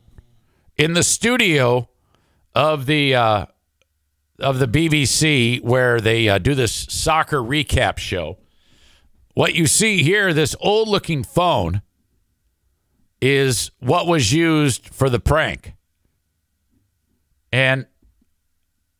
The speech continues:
a couple guys who are known in the, uh,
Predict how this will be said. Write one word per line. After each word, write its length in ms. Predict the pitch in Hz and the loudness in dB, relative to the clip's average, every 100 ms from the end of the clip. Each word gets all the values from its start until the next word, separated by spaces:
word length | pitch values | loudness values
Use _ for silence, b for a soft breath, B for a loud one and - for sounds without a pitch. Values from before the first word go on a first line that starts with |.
| _ _ | _ _
a 1040 | _ _ _ _ _ _ _ _ _ - | _ _ _ _ _ _ _ _ _ -8
couple 260 | - 196 202 | -2 0 0
guys 320 | 180 185 120 | 0 2 2
who 80 | 147 | 2
are 120 | 151 | 0
known 520 | 139 156 170 165 165 | 2 2 2 0 -2
in 240 | 156 135 135 | -2 -4 -2
the, 320 | 131 127 117 | 0 2 2
uh, 240 | 107 98 | 2 2